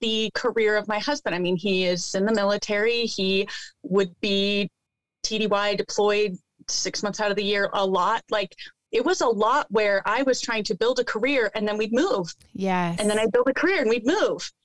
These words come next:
Speaker 1: And
Speaker 2: Yeah.
Speaker 1: then again and again and again while raising children and doing all these things. And, you know, going back to that idea of, yes, I had these amazing dreams of being this National Geographic photographer. And I do remember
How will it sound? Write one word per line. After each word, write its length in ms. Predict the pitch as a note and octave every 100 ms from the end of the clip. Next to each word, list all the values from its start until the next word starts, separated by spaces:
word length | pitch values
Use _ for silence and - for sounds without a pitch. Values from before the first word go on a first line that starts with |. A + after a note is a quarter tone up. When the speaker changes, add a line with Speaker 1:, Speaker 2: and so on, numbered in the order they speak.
| - G3+
Speaker 1:
And 120 | -
Speaker 2:
Yeah. 120 | -
Speaker 1:
then 100 | -
again 320 | A3+ C#4+ D#4
and 100 | A#3
again 280 | G3+ B3+ D4
and 100 | A#3+
again 440 | G#3 C#4 B3+ G3 F#3+
while 240 | A3 G#3
raising 400 | A#3 B3+ A#3 F#3+
children 400 | - F4+ - A#3+
and 120 | G3+
doing 300 | C4+ D#4+ F4
all 120 | A3+
these 220 | G3 F#3+ -
things. 340 | G3+ G3 F#3+
And, 360 | - G#3 G3 - - - -
you 120 | C4+
know, 120 | A#3+
going 220 | A3+ C#4 C4
back 180 | B3+ -
to 60 |
that 120 | A#3 A#3
idea 380 | A#3 G#3+ A#3 A3
of, 240 | G#3 F#3+ -
yes, 320 | A#3+ C4+ C4
I 40 | B3
had 200 | - B3+
these 140 | A3+
amazing 460 | A3+ A3+ C4+ C4+ A#3
dreams 380 | A3 B3+ B3+ G3+
of 100 | F#3
being 160 | A#3+
this 180 | G#3+ -
National 300 | A#3 B3 B3
Geographic 520 | - A3 A3+ G#3 G3
photographer. 640 | - - C#4 C#4 F#3 E3+ F3+ - - - -
And 120 | A3+
I 120 | A3
do 280 | G3+ B3+ D4
remember 640 | F#4 F#4 E4+ D4+ G#3 F3+